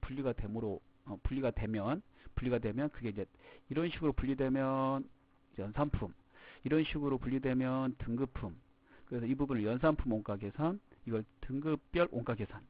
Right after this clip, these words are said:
네, 이렇게 말을 하는 겁니다. 그래서 이 제품은, 아, 제품은요, 서로 다른 종류니까 이 휘발유, 경유, 이 등유 이렇게 서로 다른 종류 제품.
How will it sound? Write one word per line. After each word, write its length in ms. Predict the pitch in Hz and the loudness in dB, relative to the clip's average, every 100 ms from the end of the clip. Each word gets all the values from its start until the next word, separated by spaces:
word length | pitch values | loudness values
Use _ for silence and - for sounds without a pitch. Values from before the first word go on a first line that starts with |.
| _ _ | _ _
네, 80 | - | -8
이렇게 220 | 110 - | -8 -6
말을 280 | 104 101 107 | -6 -6 -8
하는 180 | 113 123 | -6 -4
겁니다. 400 | 104 92 90 - - _ - _ _ - - - - - - - - - - | -4 -8 -12 -16 -20 _ -20 _ _ -20 -20 -20 -20 -20 -20 -20 -20 -20 -10
그래서 340 | - 151 156 - - - | -2 4 4 2 -4 -6
이 80 | |
제품은, 580 | 120 - 185 160 147 127 - - | -2 0 4 6 6 4 -2 -8
아, 100 | 120 | -6
제품은요, 600 | 113 143 151 143 110 139 175 | -2 -2 0 2 2 0 -2
서로 180 | 170 185 | -2 0
다른 260 | - 151 | 0 0
종류니까 720 | 151 139 127 117 117 101 143 208 - | 2 2 2 0 -2 0 0 -2 -6
이 60 | |
휘발유, 520 | 113 - 147 143 143 | -6 0 0 2 0
경유, 320 | 135 113 123 139 - - - _ - - - - | 0 0 0 -2 -6 -20 -20 _ -20 -20 -18 -10
이 40 | - | -4
등유 240 | - 123 | 2 2
이렇게 420 | 110 - 110 170 - - - - 113 | 2 0 -2 -2 -4 -18 -20 -10 -6
서로 160 | 156 | -2
다른 220 | 151 135 139 | 0 2 2
종류 200 | 123 104 | 0 -2
제품. 280 | 110 - | -4 -6